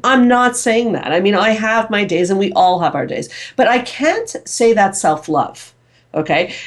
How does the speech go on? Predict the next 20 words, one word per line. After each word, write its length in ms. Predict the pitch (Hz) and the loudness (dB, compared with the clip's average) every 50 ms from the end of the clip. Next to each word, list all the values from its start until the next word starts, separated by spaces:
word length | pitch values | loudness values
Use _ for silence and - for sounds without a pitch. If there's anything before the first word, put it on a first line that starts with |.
| - - | -6 0
Nor 440 | 214 233 269 294 311 320 339 339 320 | 4 4 6 6 6 6 4 4 4
when 140 | 302 277 262 | 2 0 0
people 240 | 240 262 262 262 254 | 0 0 -2 -2 -2
tell 220 | - - 247 233 | 0 2 2 2
me, 240 | 233 233 226 220 - - | 4 4 2 2 0 2
"Oh, 140 | - 240 254 | 2 4 4
I 140 | 262 277 277 | 4 4 4
do 160 | 233 277 254 | 4 4 4
lots 240 | 240 240 240 233 - | 4 2 2 2 0
of 80 | 226 | 0
self-love. 480 | 226 - 208 202 202 - 202 202 196 190 | 0 0 0 0 0 0 0 2 2 2
I 80 | 185 | 2
go 140 | 175 185 208 | 2 2 0
to 60 | 202 | 0
the 120 | 185 196 180 | 0 0 0
hairdresser 640 | 160 190 185 185 170 - 156 135 139 - - 165 | 0 0 0 0 0 0 0 0 0 0 -2 -4
three 260 | 156 - 160 160 165 | -4 -2 -2 -2 -2
times 320 | 160 - 180 156 156 151 - | 0 -2 0 0 0 2 2
a 60 | 170 | 2
week." 320 | 160 151 143 - - - | 2 2 2 0 -4 -8